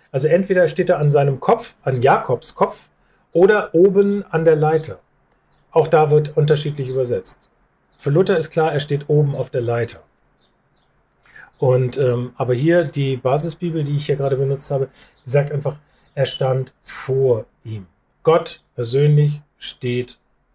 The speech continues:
vor ihm. Du bist immer noch Jakob. Jakob, Gott zu sehen ist,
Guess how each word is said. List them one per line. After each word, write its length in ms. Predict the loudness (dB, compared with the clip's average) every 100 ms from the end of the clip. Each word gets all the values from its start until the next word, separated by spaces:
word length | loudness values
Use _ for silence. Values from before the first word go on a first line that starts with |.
| _
vor 480 | -12 -4 -2 -2 -4 _ _ _ -10
ihm. 260 | -8 -8 -12 _ _ _ _ _ _ _ _ _ _ -6
Du 100 | -4
bist 240 | -4 -6
immer 260 | -2 0 0
noch 380 | -2 -4 -10 _ _ _ -20 -18 -8
Jakob. 540 | -4 -4 -6 -14 -16 -20 -20 _ _ _ _ _ _ _ _ -18 -4
Jakob, 360 | -4 -2 -6 0
Gott 220 | 0 0
zu 180 | -4 -4
sehen 640 | -2 0 0 0 -2 -6 -4
ist, 640 | -2 0 -2 -6 -10